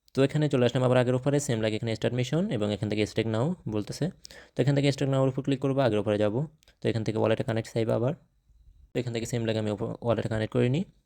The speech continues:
তো এখান থেকে কানেক্ট হয়ে গেছে। এরপর আবার এখানের মধ্যে লক করবো আমরা, এই যে এখান থেকে লক রাখতে হবে।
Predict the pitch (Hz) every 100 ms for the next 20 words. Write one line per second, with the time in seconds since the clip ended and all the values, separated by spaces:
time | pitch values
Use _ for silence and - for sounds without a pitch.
0 | - - _ _ _ _ _ - 110 110
1 | 104 110 110 120 117 123 147 123 113 110
2 | 113 117 131 135 135 104 - 107 107 104
3 | 151 - - 107 98 101 107 110 107 104
4 | 110 101 104 104 127